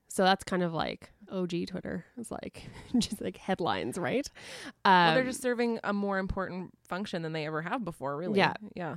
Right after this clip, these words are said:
Speaker 1: So, yeah, I encourage people that if they do have, you know, issues with headlines or
Speaker 2: Or,
Speaker 1: cut lines or
Speaker 2: or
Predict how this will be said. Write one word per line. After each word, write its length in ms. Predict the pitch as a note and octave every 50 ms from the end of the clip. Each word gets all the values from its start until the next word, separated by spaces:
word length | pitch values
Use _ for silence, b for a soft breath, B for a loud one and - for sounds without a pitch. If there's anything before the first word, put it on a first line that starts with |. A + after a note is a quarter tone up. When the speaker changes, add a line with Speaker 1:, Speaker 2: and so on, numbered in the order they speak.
| E3 -
Speaker 1:
So, 580 | - - - A3 G3 F#3 F3+ F3 E3+ E3+ E3+ - _
yeah, 200 | - A#3 B3+ F#3 -
I 100 | E3 F#3
encourage 400 | G3+ A3 - C4 C#4+ C4+ A#3 -
people 460 | - G#3+ - G3+ F#3 F3+ F3 E3+ - -
that 200 | E3 D#3+ - -
if 120 | E3 -
they 120 | - F3 E3
do 280 | D#3 D#3+ D#3+ D#3+ E3
have, 640 | E3 - - D3+ D#3+ F3+ E3 D#3+ - D#3+ E3 - - - _ _ _ _ _ _ _ _ _ _ _
you 120 | - F#3 D#3+
know, 220 | - - - - -
issues 340 | - F3 - - E3+ D#3+ -
with 200 | - - - -
headlines 600 | - G3 F3+ - - E3 F3 D#3+ - - - E3+ F3
or 60 | -
Speaker 2:
Or, 80 | B3+ C#4
Speaker 1:
cut 100 | C#4+ D4
lines 160 | C#4 F3 F#3
or 40 | A3
Speaker 2:
or 40 | A#3